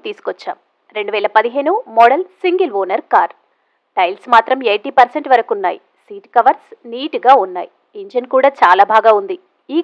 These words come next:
కారు గుంటూరులో ఉంది. తెలంగాణ, మహారాష్ట్ర, తమిళనాడు, ఆంధ్రప్రదేశ్ లేదా చుట్టుపక్కల ఎవరికైనా ఈ కారు అవసరం ఉంటే సంప్రదించండి. ఈ కారుకు వచ్చేసి ధర ల-, ఆరు లక్షల రూపాయలు అని ఓనర్ చెబుతున్నారు. ఈ రేటు తగ్గించే అవకాశాలు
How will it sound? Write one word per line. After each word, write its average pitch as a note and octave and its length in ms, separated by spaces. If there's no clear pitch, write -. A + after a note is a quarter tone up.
కారు A#3+ 260
గుంటూరులో G3+ 500
ఉంది. F3 200
తెలంగాణ, B3 420
మహారాష్ట్ర, G#3 520
తమిళనాడు, C4 500
ఆంధ్రప్రదేశ్ G3+ 580
లేదా G#3 200
చుట్టుపక్కల C#4 520
ఎవరికైనా G3+ 400
ఈ C#4+ 60
కారు A#3 240
అవసరం G#3+ 340
ఉంటే G3+ 180
సంప్రదించండి. F3+ 640
ఈ C4+ 200
కారుకు C#4 360
వచ్చేసి C#4 380
ధర A3+ 140
ల-, - 120
ఆరు A#3 200
లక్షల G#3+ 300
రూపాయలు F3 320
అని A#3 120
ఓనర్ A#3+ 280
చెబుతున్నారు. F3+ 500
ఈ C4 220
రేటు E4+ 200
తగ్గించే D4+ 480
అవకాశాలు B3 500